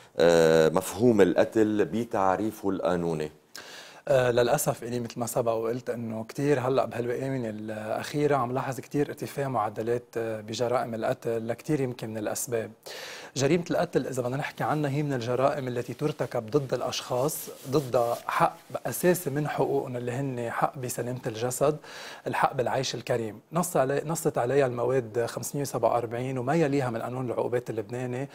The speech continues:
Speaker 2: اللي هي رح نبلش فيها أكيد بالقتل القصدي، القتل الغير قصدي، القتل التسببي، أكيد حنحكي عنه
Speaker 1: نعم.
Speaker 2: بسياق الحلقة.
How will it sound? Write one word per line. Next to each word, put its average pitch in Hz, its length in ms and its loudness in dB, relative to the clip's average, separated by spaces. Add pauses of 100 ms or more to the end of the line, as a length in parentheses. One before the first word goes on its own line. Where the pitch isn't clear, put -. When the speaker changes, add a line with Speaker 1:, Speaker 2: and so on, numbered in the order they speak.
(320)
Speaker 2:
اللي 127 120 0
هي 135 340 4 (100)
رح - 160 -6
نبلش 123 260 -4
فيها 131 160 0
أكيد 123 220 -6
بالقتل 120 440 -2
القصدي، 135 640 0
القتل 147 600 0 (100)
الغير 135 340 4
قصدي، 131 360 2
القتل 127 320 0
التسببي، 123 600 0
أكيد - 200 -6
حنحكي - 380 -4
عنه 107 180 0
Speaker 1:
نعم. 160 80 2
Speaker 2:
بسياق 113 280 0
الحلقة. 110 400 -6